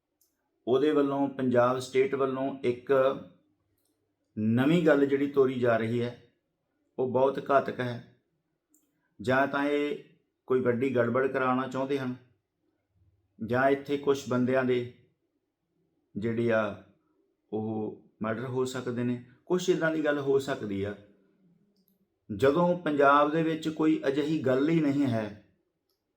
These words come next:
ਫਿਰ ਮੁੱਖ ਮੰਤਰੀ ਭਗਵੰਤ ਮਾਨ ਜਿਹੜਾ ਆ, ਉਸ ਨੂੰ ਕਿਸ ਗੱਲ ਦਾ ਖਤਰਾ ਆ ਕਿ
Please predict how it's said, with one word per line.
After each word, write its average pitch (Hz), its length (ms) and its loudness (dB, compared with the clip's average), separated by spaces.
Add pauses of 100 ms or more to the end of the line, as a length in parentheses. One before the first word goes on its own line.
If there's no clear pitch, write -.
(180)
ਫਿਰ 165 460 4 (1120)
ਮੁੱਖ 135 340 -2
ਮੰਤਰੀ 165 580 0
ਭਗਵੰਤ 139 400 0
ਮਾਨ 131 480 -2 (1040)
ਜਿਹੜਾ 143 440 2
ਆ, - 40 -6 (160)
ਉਸ 156 280 0
ਨੂੰ 160 260 -2 (140)
ਕਿਸ 185 300 4
ਗੱਲ 151 200 4
ਦਾ 151 100 0
ਖਤਰਾ 135 340 0
ਆ 135 280 2
ਕਿ 135 480 -6